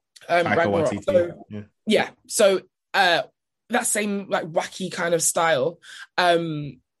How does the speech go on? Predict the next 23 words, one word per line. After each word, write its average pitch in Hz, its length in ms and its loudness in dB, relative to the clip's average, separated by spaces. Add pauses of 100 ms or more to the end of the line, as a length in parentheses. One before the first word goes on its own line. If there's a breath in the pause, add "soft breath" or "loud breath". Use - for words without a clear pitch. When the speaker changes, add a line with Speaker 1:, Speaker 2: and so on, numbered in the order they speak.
(320)
Speaker 1:
which 196 180 4
was 185 100 2
very 185 220 6
different 180 240 -4
to 170 80 -8
the 160 120 -10
first 170 280 -2
and, 156 260 -6
so, 190 180 2 (120)
yeah, 175 160 2
to - 100 -14
the 170 80 -2
first 160 240 -2
and 170 80 -8
second 160 280 -6
film. 160 340 -2 (400 loud breath)
Um, 170 560 2 (680)
but 180 260 0 (500)
to 233 120 2
me, 233 560 2 (680)
great 185 280 0
film. 151 380 -4
Like, - 280 -4